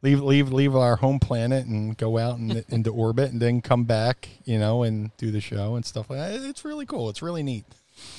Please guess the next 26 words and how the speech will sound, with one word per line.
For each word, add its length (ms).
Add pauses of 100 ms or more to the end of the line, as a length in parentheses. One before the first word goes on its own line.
(140)
You 60
know, 60
it'd 80
be 60
good 200
to 80
see, 360
uh, 280
see 200
folks, 600 (120)
um, 520 (1080)
in 120
person, 460 (400)
you 100
know. 360
Uh, 220
there's, 200 (340)
there's 160
something 200
about 280
meeting 280
somebody 300
in 80
person, 380
which 240
is, 360